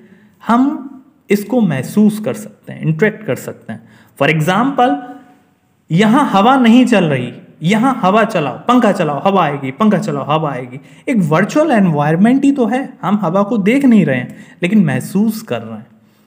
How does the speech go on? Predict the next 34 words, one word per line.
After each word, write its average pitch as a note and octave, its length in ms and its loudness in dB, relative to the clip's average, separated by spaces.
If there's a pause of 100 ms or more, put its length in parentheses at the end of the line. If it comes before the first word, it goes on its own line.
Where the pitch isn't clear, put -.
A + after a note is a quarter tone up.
(120)
तो F#3+ 80 2
दोस्तों, C4+ 460 2
ये G3+ 200 2
था A3 120 -2
hardware D3 540 -4
और C#3 120 -2
software। F#3+ 580 -2 (320)
चलिए, D4 340 2
इसको C#4+ 580 0
हम A#3 240 0
लोग A3+ 160 0
next E3+ 480 -2
chapter E3+ 320 -2
में F#3+ 160 0
discuss F#3+ 380 -2
करेंगे F#3 340 -2
deeply। F3 440 -4 (580)
Next E3 340 -6
chapter F3+ 340 -2
में F#3 120 -2
ये F3 160 -2
deeply G#3+ 520 0
तरीके D3+ 380 -2
से D3 140 -6
है E3 240 -4
कि F3 140 -6
hardware C3 460 -2
किसे D#3 280 -4
कहते D#3+ 280 -6
हैं, G3+ 140 -8 (240)
software D3+ 500 -2
किसे D#3 240 -2
कहते D#3 260 -10
हैं। E3+ 180 -12